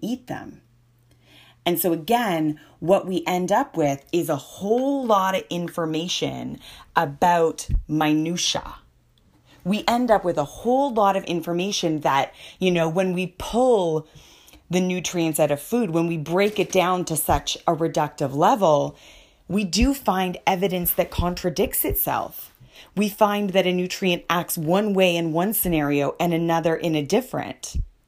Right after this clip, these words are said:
scenario. And then it gets translated into media that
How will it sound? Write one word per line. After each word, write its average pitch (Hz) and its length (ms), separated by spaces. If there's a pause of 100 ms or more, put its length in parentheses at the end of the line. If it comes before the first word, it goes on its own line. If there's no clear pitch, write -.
scenario. 127 760 (760)
And 185 160
then 208 500
it 170 140
gets 175 220
translated 185 640
into 160 300
media 170 720 (300)
that 175 340